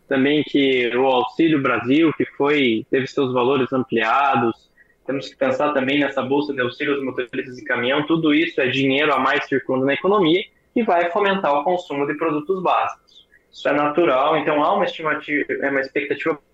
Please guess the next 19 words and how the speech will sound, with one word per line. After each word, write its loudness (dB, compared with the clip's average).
positiva 0
em 2
relação 0
à 2
demanda 0
daqui 2
até 0
o 0
final 0
do 4
ano. 0
Tá? 0
O 2
grande 2
pormenor 2
que -2
nós 0
temos 0
agora 2